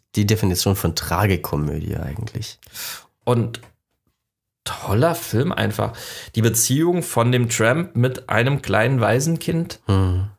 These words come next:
Speaker 2: mit einer ganz zentralen, krassen Traumszene, die ich jetzt nicht mehr so wirklich zusammenkriege,
Speaker 1: Ganz
Speaker 2: die
Speaker 1: toll.
Speaker 2: aber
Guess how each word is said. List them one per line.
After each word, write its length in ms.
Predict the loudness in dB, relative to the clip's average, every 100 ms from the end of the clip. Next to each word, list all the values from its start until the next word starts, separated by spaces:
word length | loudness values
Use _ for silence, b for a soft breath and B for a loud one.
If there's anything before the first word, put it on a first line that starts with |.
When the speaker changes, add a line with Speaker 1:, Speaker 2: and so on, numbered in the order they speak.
| _
Speaker 2:
mit 140 | -2 2
einer 220 | 2 0
ganz 400 | 0 0 0 0
zentralen, 680 | 0 0 -2 0 2 0 -2
krassen 440 | -2 0 0 0
Traumszene, 640 | 0 0 0 0 0 0 0
die 80 |
ich 100 | 0
jetzt 180 | -2 0
nicht 140 | 0 2
mehr 80 |
so 100 | 2 2
wirklich 260 | 2 0
zusammenkriege, 680 | 0 2 2 2 0 0 2
Speaker 1:
Ganz 80 | 2
Speaker 2:
die 80 | 2
Speaker 1:
toll. 80 | 2
Speaker 2:
aber 260 | 2 0